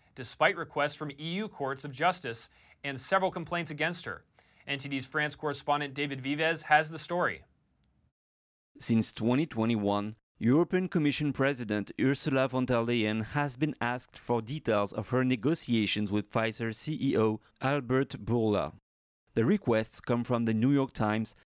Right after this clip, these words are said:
Speaker 2: a Brussels N G O, the E U Ombudsman, members of the E U Parliament, and lobbyists, among others.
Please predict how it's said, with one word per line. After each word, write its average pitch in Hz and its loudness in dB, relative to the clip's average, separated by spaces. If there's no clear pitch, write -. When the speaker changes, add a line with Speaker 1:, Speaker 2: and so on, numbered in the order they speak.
Speaker 2:
a 110 0
Brussels 165 0
N 156 0
G 131 -2
O, 120 4
the 113 0
E 147 4
U 170 4
Ombudsman, 117 0
members 151 0
of 135 -4
the 151 -2
E 139 2
U 139 2
Parliament, 127 0
and 127 4
lobbyists, 117 0
among 101 4
others. 98 -4